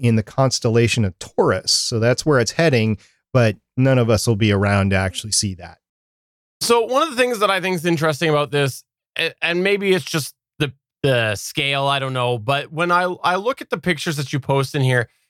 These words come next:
Speaker 2: it's pretty amazing to me the, the difference in size, like when you see people up against them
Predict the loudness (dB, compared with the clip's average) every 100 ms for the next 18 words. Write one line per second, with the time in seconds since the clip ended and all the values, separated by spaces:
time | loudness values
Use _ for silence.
0 | _ _ -2 -2 -6 -4 -2 0 2 2
1 | 2 2 -2 0 0 0 0 0 -2 -4
2 | 0 2 2 2 0 -2 _ -4 -4 -2
3 | -4 -2 -4 -4 -8 -8 -4 -2 0 -2
4 | -4 -2 0 0 0 -6 -10 -14 -12 -4
5 | -4 -2 -2 -2 -4 -6 -2 -2 0 -2
6 | -2 -2 -2 -4 -8 -6 -6